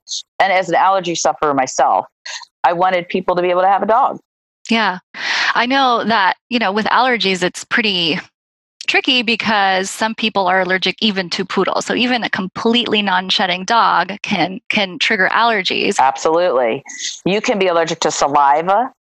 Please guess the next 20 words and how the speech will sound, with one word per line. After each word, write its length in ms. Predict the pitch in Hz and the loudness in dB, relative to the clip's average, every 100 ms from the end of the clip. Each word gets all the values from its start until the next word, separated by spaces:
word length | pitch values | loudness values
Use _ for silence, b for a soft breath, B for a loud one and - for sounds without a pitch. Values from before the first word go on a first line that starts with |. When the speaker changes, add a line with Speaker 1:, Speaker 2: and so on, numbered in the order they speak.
| _ | _
Speaker 2:
Yeah. 320 | 240 240 196 | -2 -2 -2
Speaker 1:
You 120 | 156 | -2
can, 140 | 160 190 | -2 0
I 80 | 151 | 0
mean, 160 | 156 147 | 0 -2
people 240 | 196 240 | -2 -2
can 200 | - 233 | -2 0
react. 500 | 156 135 143 151 - | 2 4 4 2 0
And 100 | 143 | 2
I 100 | 156 | 2
have, 200 | 175 156 - | 2 2 2
I, 180 | 160 - | 2 0
because 380 | 160 165 202 196 | -2 -2 -2 2
I 300 | 240 208 214 - | 4 4 2 0
am 120 | 151 | -2
sensitive 480 | - 143 - 151 151 | 0 -2 0 -6 -4
to 100 | 156 | -4
people 220 | 147 147 | 0 0
with 80 | - | 2
allergies, 580 | 143 147 151 156 147 | 2 2 0 -4 -4